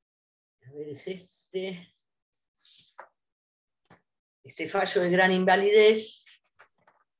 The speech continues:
es un fallo del año dos mil siete contra el gobierno de la Ciudad de Buenos Aires, creo que fue el Hospital Durán.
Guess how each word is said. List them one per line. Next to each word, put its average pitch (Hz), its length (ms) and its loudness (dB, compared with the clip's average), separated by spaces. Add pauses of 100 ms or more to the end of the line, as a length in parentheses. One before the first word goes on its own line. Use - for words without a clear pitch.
(3000)
es 147 320 -8
un 160 140 -14 (560)
fallo 175 1040 -2
del 147 180 -4
año 160 280 -8
dos 147 120 -6
mil 156 160 -10
siete 190 1120 -2 (840)
contra 139 300 -4
el 143 80 -2
gobierno 165 300 0
de 160 60 -4
la 156 80 -2
Ciudad 151 220 -4
de 151 40 -4
Buenos 151 300 -8
Aires, 185 720 0
creo 151 160 -4
que 143 80 -6
fue 151 140 -6
el 147 80 -4
Hospital 147 380 -6
Durán. 180 580 0